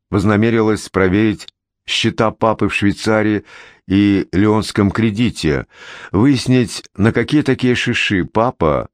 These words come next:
обзавёлся виллами во Франции и в Италии. Папа осерчал и в два счёта доказал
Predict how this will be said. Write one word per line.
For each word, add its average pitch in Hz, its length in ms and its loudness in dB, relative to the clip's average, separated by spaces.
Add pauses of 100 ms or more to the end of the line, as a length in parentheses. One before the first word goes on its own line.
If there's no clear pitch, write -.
обзавёлся 98 560 0
виллами 101 800 0
во 92 160 0
Франции 95 440 0
и 90 40 2
в 90 100 0
Италии. 64 520 -2 (1600)
Папа 151 320 2
осерчал 113 840 0
и 104 100 0
в 110 60 2
два 139 200 2
счёта 131 360 0
доказал 113 680 0